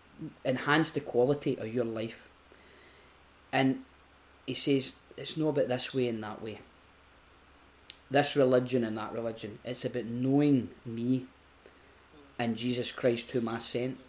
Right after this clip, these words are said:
And he said, and I had that sense that that is, that's it.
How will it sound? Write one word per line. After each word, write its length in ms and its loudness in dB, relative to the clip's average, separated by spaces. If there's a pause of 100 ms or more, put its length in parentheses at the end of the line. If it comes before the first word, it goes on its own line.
(840)
And 140 4
he 60 4
said, 320 2 (340)
and 260 6
I 120 2
had 120 -2
that 240 0
sense 380 -2
that 360 -8
that 420 2
is, 320 2
that's 460 2
it. 140 2